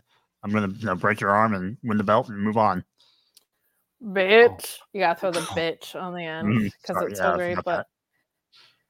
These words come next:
Speaker 2: we got a lot of wonderful people in the chat chiming in saying that they don't want this version of Toni Storm to ever end. Uh, and also Gordon Ramsay, who's here. So thank you, Gordon <laughs> Ramsay. Didn't even know you were a
Speaker 3: Gordon.
Speaker 2: wrestling fan. But
Speaker 3: Oh, we've had, you know, we've had the prime, former prime minister of, of England. Now we have Gordon Ramsay. We're all
Speaker 2: Sure.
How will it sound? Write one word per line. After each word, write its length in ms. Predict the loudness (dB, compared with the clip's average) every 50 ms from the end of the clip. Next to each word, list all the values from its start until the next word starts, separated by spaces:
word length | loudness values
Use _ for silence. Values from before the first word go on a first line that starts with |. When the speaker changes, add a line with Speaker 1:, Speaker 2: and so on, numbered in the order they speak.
| _ _ _ 6
Speaker 2:
we 60 | 10
got 140 | 10 12 12
a 20 |
lot 160 | 12 12 10
of 60 | 10
wonderful 360 | 8 4 4 2 0 -2 -4 0
people 300 | 0 0 0 4 2 2
in 60 | 2
the 80 | 2
chat 280 | 0 2 2 4 4 4
chiming 340 | 6 6 6 6 6 4 4
in 200 | 4 4 2 0
saying 220 | 0 0 0 2 2
that 160 | 0 -2 0
they 120 | 0 0 2
don't 260 | 2 0 0 -2 -4
want 340 | -2 0 0 0 0 -2 -4
this 160 | -6 -6 -2
version 320 | 0 0 0 0 -2 -4 -6
of 80 | -4
Toni 260 | -4 -4 -4 -2 -4
Storm 260 | -2 0 0 0 0 0
to 180 | -2 2 2
ever 260 | 2 4 4 2 2 2
end. 460 | 2 0 0 0 0 -2 -4 -6 -6 -4
Uh, 40 | 0
and 320 | 2 2 4 4 4 4
also 400 | 4 4 4 4 4 0 0 2
Gordon 380 | 4 4 6 6 4 2 2 2
Ramsay, 460 | 2 2 2 0 -2 -2 0 0 0
who's 220 | -2 -4 -8 -6 -6
here. 240 | -8 -8 -8 -8 -10
So 240 | -8 -4 -4 -4 -2
thank 280 | -2 -6 -6 -4 -4
you, 80 | -6 0
Gordon 280 | 2 2 2 2 0 0
<laughs> 0 |
Ramsay. 540 | 2 2 2 0 -2 -2 0 0 0 0 -2 -4 _ _ _ _
Didn't 180 | -4 2 2
even 140 | 2 2 2
know 120 | 2 4 4
you 140 | 6 6
were 60 | 6 6
a 40 |
Speaker 3:
Gordon. 120 | 6 6 6
Speaker 2:
wrestling 360 | 4 2 2 0 0 0 0 -2 _ _
fan. 280 | 0 0 0 0 -4 -8 _ _ _ _ _ _ _ _ _ _ _ -20 -20 _ _ _ _ _ _ _
But 260 | 12 12 12 12 12
Speaker 3:
Oh, 40 | 8
we've 160 | 6 6 6
had, 260 | 4 2 2 2 2
you 100 | 4 4 4
know, 60 | 4
we've 140 | 2 4 4
had 120 | 4 2
the 80 | 2 2
prime, 340 | 2 2 2 2 0 -4 -4 _
former 280 | -2 0 0 0 -2
prime 280 | -2 -2 -2 -2 0 0
minister 580 | 0 0 0 -2 -2 -2 0 0 0 0 -2
of, 20 | -6 -8
of 160 | -10 -6 -4
England. 420 | -4 -2 -2 -2 -2 -2 -2 -2 -2
Now 140 | -4 -4
we 60 | -6 -6
have 100 | -8 -6
Gordon 240 | -6 -6 -4 -4
Ramsay. 300 | -2 -2 -4 -4 -6 -6
We're 120 | -6 -4 -4
all 120 | -4 -4 -4
Speaker 2:
Sure. 100 | -8